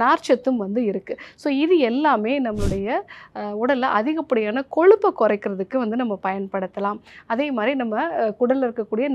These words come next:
நல்ல பாக்டீரியாங்களோட அளவையும் வந்து அதிகப்படுத்தும். அதே மாதிரி ஹார்மோன்ஸையும் பேலன்ஸ்டா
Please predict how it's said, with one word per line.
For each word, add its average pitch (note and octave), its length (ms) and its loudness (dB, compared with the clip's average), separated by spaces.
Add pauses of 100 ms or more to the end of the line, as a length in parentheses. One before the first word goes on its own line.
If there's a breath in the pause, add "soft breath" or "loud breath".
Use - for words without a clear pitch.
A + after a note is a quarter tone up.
நல்ல D#4+ 340 2
பாக்டீரியாங்களோட A#3 680 0
அளவையும் G#3+ 320 -2
வந்து A3+ 200 -4
அதிகப்படுத்தும். G3+ 680 -6
அதே G3+ 200 -6
மாதிரி C4 140 -4 (120)
ஹார்மோன்ஸையும் C#4 880 0
பேலன்ஸ்டா A#3+ 540 0